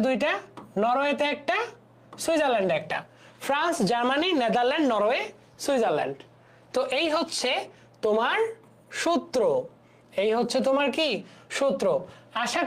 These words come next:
করি এই চারটা তুমি যদি এই ভিডিওটা করো, তাহলে আর তোমার কিচ্ছু লাগবে না। তুমি just একবার ঠান্ডা মাথায় আমার এই ভিডিওটা দেখবা, তুমি ঠটস্থ মুখস্থ হয়ে যাবে সবকিছু। নামগুলো খুব ইজি, হেনরি ডুনান, ফ্রেডারিক পাসি,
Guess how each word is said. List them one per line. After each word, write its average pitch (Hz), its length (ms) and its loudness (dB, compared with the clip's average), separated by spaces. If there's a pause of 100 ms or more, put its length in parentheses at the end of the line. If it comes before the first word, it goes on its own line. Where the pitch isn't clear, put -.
করি 247 200 2 (760)
এই 302 80 2 (120)
চারটা 269 380 0
তুমি 285 200 2
যদি 269 180 2
এই 254 140 2
ভিডিওটা 262 380 2
করো, 208 200 2 (320)
তাহলে 220 280 2
আর 240 120 0
তোমার 240 240 2
কিচ্ছু - 240 -4 (100)
লাগবে 143 280 0
না। - 60 -10 (440)
তুমি 277 240 2 (320)
just 269 260 0 (180)
একবার 214 240 2 (100)
ঠান্ডা 220 280 0
মাথায় 240 220 0
আমার 233 160 2
এই 202 80 0
ভিডিওটা 214 340 2
দেখবা, 185 220 0 (960)
তুমি 254 240 2 (320)
ঠটস্থ 262 380 0 (140)
মুখস্থ 233 360 0
হয়ে 180 140 4
যাবে 147 200 0
সবকিছু। - 320 -2 (380)
নামগুলো 254 360 2 (100)
খুব 247 180 2
ইজি, 147 160 0 (320)
হেনরি 240 360 2
ডুনান, 285 260 2 (240)
ফ্রেডারিক 233 420 2
পাসি, 156 240 -2